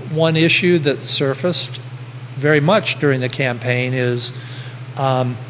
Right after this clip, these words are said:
who do we want to represent this district?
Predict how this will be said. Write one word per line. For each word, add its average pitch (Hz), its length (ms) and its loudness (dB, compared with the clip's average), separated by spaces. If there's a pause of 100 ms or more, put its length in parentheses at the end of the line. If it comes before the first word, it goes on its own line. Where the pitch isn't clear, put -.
(460)
who 185 140 8
do 175 100 6
we 156 140 6
want 139 340 2
to 143 100 -2
represent 127 840 -2 (480)
this 123 220 -4
district? - 680 -6